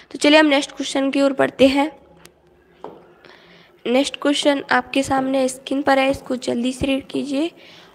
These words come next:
कमेंट में इसका आंसर बताइए। यदि भारत में दोपहर बारह बजे का समय है,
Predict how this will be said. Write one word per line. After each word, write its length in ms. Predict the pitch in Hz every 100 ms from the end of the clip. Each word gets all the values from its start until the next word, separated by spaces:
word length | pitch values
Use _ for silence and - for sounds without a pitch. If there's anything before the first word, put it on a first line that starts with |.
| - -
कमेंट 300 | 247 247 247
में 80 | 247
इसका 220 | 254 247
आंसर 300 | 240 240 269
बताइए। 540 | 269 233 240 226 214 220 - - _ _ - - - - - 262
यदि 260 | 269 349
भारत 440 | 311 269 254 262 269
में 200 | 285 262
दोपहर 340 | 247 262 277 277
बारह 380 | 226 233 254 285
बजे 300 | 269 269 269
का 180 | 269 262
समय 300 | 254 240 254
है, 280 | 254 254